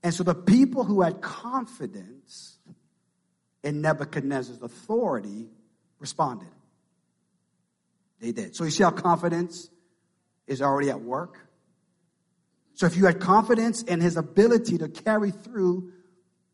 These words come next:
then you would obey what he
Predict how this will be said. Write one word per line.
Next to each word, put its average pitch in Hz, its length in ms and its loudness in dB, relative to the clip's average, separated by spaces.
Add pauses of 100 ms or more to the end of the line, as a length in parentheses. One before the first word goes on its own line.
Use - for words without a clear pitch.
(840)
then 170 220 2
you 180 160 4
would 165 360 0
obey 156 400 -2
what 127 280 -4
he 147 180 -4